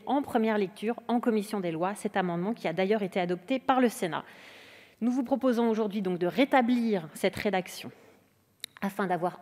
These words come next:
à la fois les effets garantis et la sécurité juridique, c'est-à-dire d'avoir et le fond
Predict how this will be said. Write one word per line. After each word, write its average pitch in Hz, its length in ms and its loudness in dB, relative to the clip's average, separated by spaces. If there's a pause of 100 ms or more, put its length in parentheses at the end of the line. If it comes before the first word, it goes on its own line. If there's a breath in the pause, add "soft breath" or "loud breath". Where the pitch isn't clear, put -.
à 247 100 4
la 247 120 4
fois 247 160 0
les 214 180 4
effets 208 180 0
garantis 180 500 -2 (120)
et 262 80 -2
la 226 100 2
sécurité 208 560 -2
juridique, 180 600 -6 (800 loud breath)
c'est-à-dire 196 440 -4
d'avoir 175 420 0
et 220 120 0
le 196 100 0
fond 180 340 -12